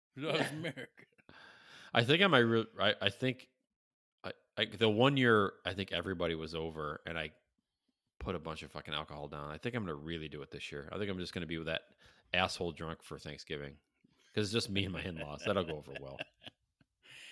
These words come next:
Speaker 1: Eh, you guys have been married long enough. What are they gonna do?
Speaker 2: Exactly. Um,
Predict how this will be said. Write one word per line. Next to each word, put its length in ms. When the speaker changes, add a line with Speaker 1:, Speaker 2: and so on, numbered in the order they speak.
Speaker 1:
Eh, 120
you 140
guys 160
have 60
been 120
married 240
long 220
enough. 220
What 80
are 40
they 100
gonna 160
do? 200
Speaker 2:
Exactly. 520
Um, 340